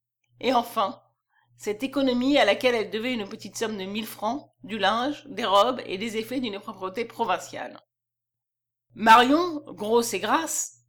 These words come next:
âgée de trente-six ans, assez flattée de se voir l'objet des attentions d'un cuirassier haut de cinq pieds sept pouces, bien bâti, fort comme un bastion,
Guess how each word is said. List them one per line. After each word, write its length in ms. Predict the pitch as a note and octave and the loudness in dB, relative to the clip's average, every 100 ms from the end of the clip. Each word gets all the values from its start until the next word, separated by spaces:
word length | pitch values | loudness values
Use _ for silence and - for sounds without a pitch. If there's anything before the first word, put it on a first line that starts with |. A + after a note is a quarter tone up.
| - | 2
âgée 260 | G#3+ A3 | 2 2
de 100 | A3 | -4
trente-six 520 | F#3+ - G#3 - A3 A#3+ | -6 -8 -10 -10 -4 -2
ans, 180 | C#4 - _ _ - | -2 -6 _ _ 0
assez 280 | A#3 - | 0 -2
flattée 400 | G#3 G3+ G#3 F#4 | -4 -4 -2 -4
de 120 | A#3+ G3 | -4 -6
se 100 | G#3+ | -2
voir 220 | G3+ F#3+ | 2 4
l'objet 300 | G#3+ A#3+ C4 | 2 -2 -2
des 180 | G3 G#3 | -2 -4
attentions 480 | G#3 G3+ - A#3 | -4 -6 -6 -6
d'un 100 | G3 | -4
cuirassier 640 | E3+ - F3+ G3+ - G#3+ - | -4 -2 -2 -2 -6 -8 -6
haut 140 | - G#3+ | -4 -4
de 80 | G3+ | -4
cinq 280 | A#3+ A#3 | -8 -8
pieds 160 | - A3+ | -8 -8
sept 260 | - G3+ - | -6 -8 -8
pouces, 400 | A#3+ B3 - _ | -12 -10 -14 _
bien 200 | - A3 | -4 0
bâti, 500 | A3+ A3+ - A#3+ - _ | 2 0 -2 -10 -12 _
fort 300 | - - A#3 | -12 -4 -4
comme 160 | - A3 | -2 2
un 80 | A3 | 4
bastion, 420 | G#3 G#3 - | 4 0 -2